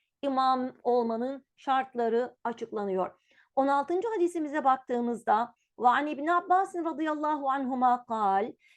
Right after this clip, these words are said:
kânel kur-, e, kânel kurrâ'u ashâbe meclisi Umar'a radıyallahu anhu ve müşâveratihi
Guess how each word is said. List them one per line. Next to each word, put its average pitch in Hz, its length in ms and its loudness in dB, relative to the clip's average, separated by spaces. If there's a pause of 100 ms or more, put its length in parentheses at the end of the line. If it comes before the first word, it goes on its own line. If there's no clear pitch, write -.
(140)
kânel 262 680 4
kur-, 277 300 -2 (220)
e, 214 240 -4
kânel 285 680 -2 (300)
kurrâ'u 294 840 4
ashâbe 311 500 -2
meclisi 262 540 -4
Umar'a 302 600 0 (280)
radıyallahu 277 720 2
anhu 277 600 0 (1000)
ve 262 160 4
müşâveratihi 269 1500 4